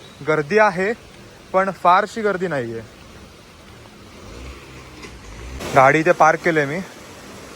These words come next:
आणि बाकीचे सगळे पुढे गेलेत. आता आम्ही चाललोय चालत चालत.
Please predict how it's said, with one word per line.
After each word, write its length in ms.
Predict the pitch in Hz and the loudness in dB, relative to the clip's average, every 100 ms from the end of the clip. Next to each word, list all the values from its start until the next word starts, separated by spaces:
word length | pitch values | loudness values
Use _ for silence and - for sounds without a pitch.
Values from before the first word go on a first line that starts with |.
| - | -12
आणि 420 | 127 135 143 143 131 - 135 | -10 -8 -6 -8 -10 -6 -4
बाकीचे 320 | 127 156 165 | -2 -4 -2
सगळे 200 | 170 175 | 2 2
पुढे 240 | 165 180 | 4 2
गेलेत. 240 | 175 156 180 | 4 2 2
आता 200 | 160 139 | 2 0
आम्ही 160 | 156 | 2
चाललोय 280 | 160 147 160 | 2 4 4
चालत 240 | 156 139 | 4 2
चालत. 300 | 143 151 139 | 2 0 0